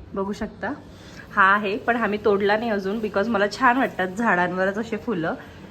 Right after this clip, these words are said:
त्यानंतर हा जो झाड आहे ना, याची सुद्धा वेल भरपूर अशी मोठी येत आहे, खालपर्यंत आली आहे. आता मला याला आणखी थोड्या हाईटवर ठेवावं लागेल, म्हणजे याचे जे बाकीचे वेल्स आहेत, ते सुद्धा असं प्रॉपर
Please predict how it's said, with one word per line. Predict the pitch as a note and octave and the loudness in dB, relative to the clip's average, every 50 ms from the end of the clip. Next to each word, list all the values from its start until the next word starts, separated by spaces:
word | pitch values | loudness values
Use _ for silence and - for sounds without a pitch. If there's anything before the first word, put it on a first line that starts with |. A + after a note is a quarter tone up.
| - - - - - - - - - - - - - - - | -20 -20 -20 -20 -20 -20 -20 -18 -18 -16 -16 -16 -16 -8 0
त्यानंतर | G#3 G3 F#3 F#3+ F#3+ G#3 G#3+ | 2 4 4 4 4 2 0
हा | A3+ A3+ G3+ F3+ E3+ | 2 4 4 4 4
जो | F3 F#3 G3+ G#3+ A#3 | 4 2 0 -2 -2
झाड | A3 A3 G#3 G3 F3 F3+ F#3 | -2 -2 0 2 2 4 4
आहे | G3+ F#3 | 2 0
ना, | E3 D#3+ D#3+ F3+ F3 | 0 0 0 0 0
याची | E3 D#3+ - F#3+ | -2 -2 -4 -8
सुद्धा | F#3+ - G#3+ F#3 F3 G#3+ G#3+ G3+ | -6 -4 -4 -4 0 0 0 2
वेल | F#3+ G3 F#3+ F#3+ F#3+ | 4 6 6 6 6
भरपूर | F#3+ G3 F#3 F#3+ F3+ - - F3+ G#3+ A3 | 2 0 -4 -6 -6 -2 0 0 2 2
अशी | G#3+ G#3+ - B3+ | 0 0 0 2
मोठी | A#3+ A#3+ G#3 F3 - - - G3 G3 | 2 2 2 2 -2 -4 -6 -2 0
येत | F#3 F3+ F3+ G#3+ | 0 0 0 -2
आहे, | G#3+ F#3 F3 E3 C4 - - - - - - - | -2 0 0 -2 -2 -4 -6 -16 -18 -16 -14 -8
खालपर्यंत | - G#3+ G3+ F#3 F#3 F#3 G#3+ G3+ G3 F#3+ F#3+ F#3 | 0 2 4 4 4 2 2 2 2 0 2 4
आली | G#3 G3+ G3 F3 E3+ G3 | 4 4 4 4 2 2
आहे. | G#3 G3+ F#3+ F3 F#3+ - - - - - | 2 2 0 0 -2 -4 -8 -14 -6 -4
आता | F3+ F3+ G3 G3+ | -2 0 2 2
मला | G#3 F#3+ F#3 G3 | 2 2 2 2
याला | G3 G3 G#3 | 2 4 4
आणखी | G#3 G3+ G3 F#3+ G#3+ | 4 2 2 -2 -2
थोड्या | B3 A3+ G3 G3+ A3 | 0 2 2 2 2
हाईटवर | A3+ G#3 E3+ E3+ E3 F#3 F#3+ | 2 0 -2 -2 -4 -4 -4
ठेवावं | G3 G#3 A3+ F#3+ F#3 F#3 | -4 -2 -2 -2 0 0
लागेल, | F3+ F3 F3 F3 | 0 -2 -4 -4
म्हणजे | F3+ G3+ F#3+ F3 F#3+ F3+ | -6 -6 -6 -4 -6 -6
याचे | E3 F#3 F#3 | -4 -4 -4
जे | F3 F#3+ | -4 -2
बाकीचे | F#3+ F#3+ E3 - - F#3+ F3+ - G3+ | 0 0 0 0 -2 -10 -6 -4 -2
वेल्स | G3 F#3+ F3 F3 - F3 | 0 0 0 0 -2 -4
आहेत, | D3+ - | -4 -2
ते | E3 E3 | -4 -4
सुद्धा | - G3 F#3 F#3 G3 | -4 -4 -4 -2 -2
असं | F#3+ F#3+ - G#3 - - - - - | -2 -2 -4 -6 -8 -8 -18 -4 2
प्रॉपर | G3+ F3 F3 - - G3 | 4 4 4 4 0 -4